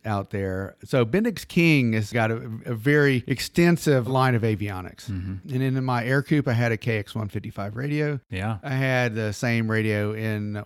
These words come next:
Speaker 1: one of my Moonies, and I know thousands of others are out there. So, Bendix King decided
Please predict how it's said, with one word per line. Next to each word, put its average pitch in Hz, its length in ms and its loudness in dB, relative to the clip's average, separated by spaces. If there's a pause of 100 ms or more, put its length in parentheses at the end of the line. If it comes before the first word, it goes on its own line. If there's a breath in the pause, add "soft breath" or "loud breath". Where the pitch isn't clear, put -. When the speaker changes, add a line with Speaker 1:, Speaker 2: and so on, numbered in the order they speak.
(100)
Speaker 1:
one 117 160 -4
of 104 60 -2
my 98 100 -2
Moonies, 147 500 2
and 107 160 0
I 104 60 0
know 113 500 0
thousands 117 460 0
of 107 140 -2
others 104 400 -2
are 101 100 -8
out 95 220 -6
there. 80 120 -12
So, 101 200 -6
Bendix 143 400 -4
King 139 400 -2 (480 loud breath)
decided 127 800 4